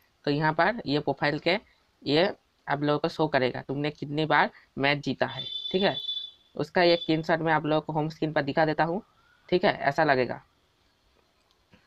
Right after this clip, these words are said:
और यहाँ पर आप लोग देख सकते हो मास्टर है, प्रो है। ठीक है, ये आप लोग कंप्लीट कर सकते हो।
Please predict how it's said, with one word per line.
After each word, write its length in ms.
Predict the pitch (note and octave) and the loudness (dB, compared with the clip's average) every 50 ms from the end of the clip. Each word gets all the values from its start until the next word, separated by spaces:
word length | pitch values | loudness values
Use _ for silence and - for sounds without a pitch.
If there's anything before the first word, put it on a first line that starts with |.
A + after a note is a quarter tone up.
| _ _ _ _ _ _ _ - | _ _ _ _ _ _ _ 2
और 260 | C#3 D3+ E3+ E3+ G#3 - _ _ - | 4 4 4 4 2 -4 _ _ -8
यहाँ 180 | D3+ D3 D3+ D3+ | -4 -2 0 2
पर 120 | D3+ D#3+ | 2 2
आप 120 | D#3 D#3 D#3 | 2 2 0
लोग 160 | D#3 D#3 D3+ | 0 -2 0
देख 160 | D3+ D3 D3+ | -2 -2 -2
सकते 280 | - E3 D#3+ - - E3 | -4 -6 -6 -6 -4 -2
हो 140 | E3 E3+ G3 - _ _ _ _ _ _ _ _ _ _ _ _ _ _ _ _ _ _ _ - | -2 -2 -2 -4 _ _ _ _ _ _ _ _ _ _ _ _ _ _ _ _ _ _ _ -4
मास्टर 460 | C#3+ C#3+ C#3+ D3 - - D#3+ D#3 D#3 | 0 0 0 0 0 0 2 2 4
है, 240 | E3 D#3+ D#3+ D#3+ D#3 | 4 4 4 4 2
प्रो 300 | D#3 - C#3+ D#3 D#3 D#3 | 0 0 2 2 2 2
है। 260 | D#3+ E3 D3+ D#3 D#3+ E3 - _ _ _ _ _ - | 2 2 2 2 0 0 -4 _ _ _ _ _ -6
ठीक 120 | - F3+ F#3 | -4 0 2
है, 200 | F3+ D#3 D#3 - _ _ _ _ _ _ _ _ _ _ _ _ _ _ _ _ _ _ _ _ _ _ _ _ _ _ - - - - - - - | 2 0 0 -4 _ _ _ _ _ _ _ _ _ _ _ _ _ _ _ _ _ _ _ _ _ _ _ _ _ _ -20 -20 -18 -18 -14 -8 -2
ये 100 | - D3+ | 2 4
आप 180 | D#3 D3+ C#3+ | 4 4 2
लोग 120 | D3+ D#3+ D#3+ | 2 -2 0
कंप्लीट 340 | - D#3+ D3 D3 D3+ D#3 D3+ | -2 -2 -2 -2 -2 -2 -2
कर 120 | - D#3 - | -2 -4 -4
सकते 280 | - D#3+ D#3 - - | -6 -8 -8 -6 -6
हो। 200 | C#3+ E3 D#3+ F3+ | -2 -2 -2 -2